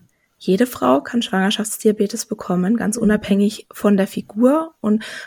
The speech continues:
Speaker 1: bei meiner Freundin ist es beispielsweise so, die haben eine Familiengeschichte mit Diabetes.
Speaker 2: Ja.
Speaker 1: Ne, da ist die Mutter Diabetikerin und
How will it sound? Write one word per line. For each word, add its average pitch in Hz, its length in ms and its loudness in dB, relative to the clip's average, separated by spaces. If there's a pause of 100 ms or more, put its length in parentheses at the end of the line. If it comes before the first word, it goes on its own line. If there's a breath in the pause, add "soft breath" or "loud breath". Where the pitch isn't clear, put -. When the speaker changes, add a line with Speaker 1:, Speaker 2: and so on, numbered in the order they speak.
Speaker 1:
bei - 100 -2
meiner 202 220 4
Freundin 214 380 2
ist 240 140 -2
es 247 100 -8
beispielsweise 220 680 -2
so, 226 220 2
die 220 200 0
haben 208 320 4
eine 208 360 2
Familiengeschichte 220 840 2
mit 185 220 -4
Diabetes. - 760 -4
Speaker 2:
Ja. 220 220 -10 (180)
Speaker 1:
Ne, 226 80 -2
da 226 100 0
ist 214 220 -4
die 220 60 2
Mutter 233 280 2
Diabetikerin 240 1040 -2 (580 loud breath)
und 220 440 6